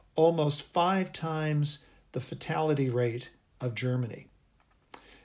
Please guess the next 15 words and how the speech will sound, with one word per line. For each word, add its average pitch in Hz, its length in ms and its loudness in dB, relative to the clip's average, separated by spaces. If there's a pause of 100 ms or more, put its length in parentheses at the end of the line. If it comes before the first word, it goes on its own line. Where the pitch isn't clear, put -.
(120)
The 143 80 4
United 156 340 6
States 175 360 2
during 160 240 0
that 147 200 2
period 147 540 2 (380)
had 143 180 -2
a 127 60 0
total 147 320 2
of 123 80 0
five 151 260 2
hundred 139 220 0
and 131 100 0
sixty-one 147 540 -2
thousand 147 680 0